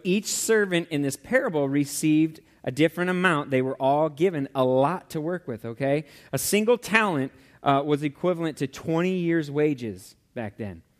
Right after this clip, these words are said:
Twenty years' wages, a single talent. And so one was given five, one was given, uh, two, uh, and, and, and one was given one, right? Am I right?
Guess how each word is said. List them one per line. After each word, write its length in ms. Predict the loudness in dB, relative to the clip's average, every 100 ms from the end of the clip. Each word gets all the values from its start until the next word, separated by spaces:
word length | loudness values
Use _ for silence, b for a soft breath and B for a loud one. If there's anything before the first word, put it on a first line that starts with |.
| b b b b
Twenty 300 | 0 2 4
years' 240 | 2 2
wages, 380 | 2 2 0 -6
a 80 | -8
single 360 | -2 0 0 0
talent. 380 | 0 0 -2 -4
And 100 | 0
so 180 | 0
one 260 | 2 0 0
was 140 | 0
given 260 | 0 0 0
five, 340 | 0 0 0
one 200 | -2 -4
was 140 | -4 -4
given, 300 | -4 -4 -6 B B B
uh, 220 | -2 -2
two, 420 | -4 -2 0 0 -4 b b b -10
uh, 260 | -4 -4 -4
and, 120 | -4
and, 240 | -4 -6 -6 -12
and 180 | -6 -4
one 160 | -2 -2
was 140 | -2
given 320 | -2 -2 -2
one, 300 | -2 -2 -6 -10 _ _ _ _ _ _ _
right? 260 | -6 -4 -4 -12 _ _ _ _ _ _ _ _ _ _ _ _ _ _ _ _ _ _ _ _ _ _ _ _ _ _ _ _ _ _ _ _ _ _ _ _ -16
Am 100 | -14
I 100 | -10
right? 220 | -10 -12